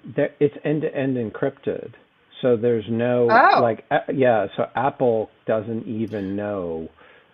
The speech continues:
Speaker 1: um, uh, doesn't
Speaker 2: To
Speaker 1: even
Speaker 2: give it up.
Speaker 1: know. Uh, yeah, I mean, so it's, uh, um, for, it, it, it's, it's amazing that they made, they made the Apple Tag super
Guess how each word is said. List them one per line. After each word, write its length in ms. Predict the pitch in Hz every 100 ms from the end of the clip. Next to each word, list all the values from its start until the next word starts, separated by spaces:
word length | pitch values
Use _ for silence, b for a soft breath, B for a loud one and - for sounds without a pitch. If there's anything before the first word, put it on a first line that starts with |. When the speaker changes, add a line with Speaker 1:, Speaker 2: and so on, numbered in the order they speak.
| b -
Speaker 1:
um, 680 | 104 95 95 92 95 95 - _ _ -
uh, 600 | 104 92 92 90 64 - 220 _ - 139
doesn't 280 | - 123 123
Speaker 2:
To 60 | 104
Speaker 1:
even 80 | 104
Speaker 2:
give 140 | 95
it 100 | 101
up. 100 | 110
Speaker 1:
know. 300 | 95 92 92 _ b b -
Uh, 60 |
yeah, 460 | 135 127 156 87 -
I 80 | 110
mean, 400 | 110 104 110 - -
so 300 | 113 104 98
it's, 400 | 123 123 - -
uh, 460 | 131 104 104 101 104 -
um, 340 | 117 104 98 - B B -
for, 200 | 135 -
it, 220 | 151 147
it, 340 | 151 - 156 -
it's, 200 | 147 139 -
it's 160 | - 127
amazing 640 | 147 170 185 156 123 120
that 160 | 135 -
they 240 | 131 139 135
made, 560 | 123 139 170 139 - - _
they 240 | - 120 120
made 420 | 127 147 143 107
the 100 | 113
Apple 240 | 113 135
Tag 260 | 123 110 98 -
super 240 | 139 135